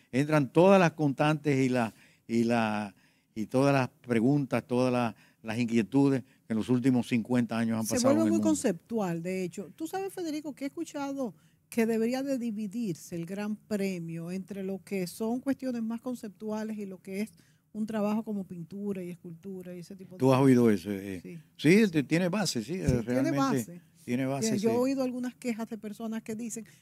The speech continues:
Speaker 2: por ejemplo, este, este Gran Premio que fue magnífico porque tenía un co-, eh, un, un, una,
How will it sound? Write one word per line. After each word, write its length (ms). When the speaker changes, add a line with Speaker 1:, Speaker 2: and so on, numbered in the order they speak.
Speaker 2:
por 100
ejemplo, 300
este, 260
este 260
Gran 240
Premio 420
que 260
fue 160
magnífico 800
porque 600
tenía 300
un 80
co-, 440
eh, 140
un, 300
un, 260
una, 540